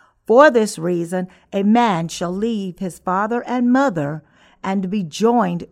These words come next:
to his wife, and the two shall become one flesh.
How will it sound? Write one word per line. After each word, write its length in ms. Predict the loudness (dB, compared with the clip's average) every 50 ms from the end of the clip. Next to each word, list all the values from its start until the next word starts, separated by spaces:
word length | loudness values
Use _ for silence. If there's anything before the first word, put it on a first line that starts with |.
| _
to 180 | -8 -6 -4 -2
his 240 | -2 -4 -4 -6 -6
wife, 420 | -4 -2 -2 -2 -4 -8 -14 -20 _ _ _ _ _ _ _ _ _ _ _
and 200 | -4 -2 0 0
the 100 | -2 -2
two 280 | -4 -4 -4 -2 -2 -4 -4
shall 220 | -2 -2 0 0
become 440 | 0 -2 -4 -4 -2 -2 -2 -2 -2
one 300 | -2 -2 0 0 -2 -2
flesh. 640 | -4 -4 -4 -4 -4 -4 -6 -12 -18 -20 -20 -20 _